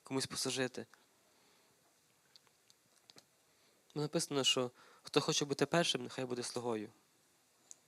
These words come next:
Той лідер не той, хто все вміє, все знає, типу, і таке, а той навпаки, всім послужить, і від цього всім стає краще. І під-,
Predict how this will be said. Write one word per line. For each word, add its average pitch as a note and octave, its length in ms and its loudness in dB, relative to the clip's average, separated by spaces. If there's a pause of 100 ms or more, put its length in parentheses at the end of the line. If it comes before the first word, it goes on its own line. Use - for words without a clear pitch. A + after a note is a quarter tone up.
(120)
Той E3+ 180 4
лідер D#3 260 2
не C#3 200 -2
той, F#3 200 2
хто C3 300 0 (800)
все - 280 2
вміє, C#3+ 240 4
все B2+ 200 0
знає, C#3 280 6
типу, B2 280 0
і A#2 40 2
таке, B2+ 340 0 (460)
а A#2+ 80 -8
той D#3 200 2
навпаки, D3 560 0
всім D3+ 260 0
послужить, D3+ 500 -2 (140)
і A#2+ 300 -6
від - 80 -8
цього C#3 400 0 (520)
всім - 240 -2
стає - 180 -4
краще. A#2 500 -4 (540)
І C3+ 80 -12
під-, - 160 -14